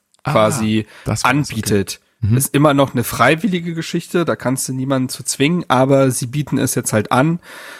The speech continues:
Speaker 2: Ähm, natürlich haben die Geschichten von Marco Richter und Jean-Paul Boetius, auch wenn sie letztendlich ja gut ausgegangen sind, natürlich da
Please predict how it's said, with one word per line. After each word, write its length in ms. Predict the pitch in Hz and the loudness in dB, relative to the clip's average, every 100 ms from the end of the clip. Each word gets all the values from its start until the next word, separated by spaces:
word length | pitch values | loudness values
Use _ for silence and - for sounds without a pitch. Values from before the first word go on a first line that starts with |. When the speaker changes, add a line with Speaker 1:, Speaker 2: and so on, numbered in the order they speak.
| - _ _ | -20 _ _
Speaker 2:
Ähm, 760 | - 123 123 123 123 113 - - | 2 4 4 4 2 0 -6 -6
natürlich 640 | 143 127 - 135 131 131 131 | 0 0 2 2 4 2 4
haben 380 | 123 123 120 117 | 4 4 2 0
die 160 | 120 | -2
Geschichten 640 | 120 120 135 127 127 113 - | -4 -2 -2 -4 -2 -4 -4
von 180 | - 117 | -4 2
Marco 300 | 113 117 120 | 2 2 0
Richter 520 | 123 120 120 113 113 | -2 0 2 2 2
und 300 | 113 110 110 | 0 -2 -2
Jean-Paul 320 | 110 110 117 | -2 0 -2
Boetius, 460 | 101 104 123 127 110 | -2 -2 -2 0 0
auch 100 | 107 | 0
wenn 160 | 110 | 0
sie 160 | 110 110 | -2 -2
letztendlich 520 | 107 - 117 113 110 | -2 0 0 0 0
ja 200 | 107 104 | 2 2
gut 320 | 104 135 139 | 0 0 0
ausgegangen 580 | - 120 - - 117 120 | 2 2 2 2 2 2
sind, 180 | 113 113 | 0 0
natürlich 540 | 107 - 113 113 113 | 0 0 -2 0 0
da 380 | - 107 104 104 | 2 4 4 2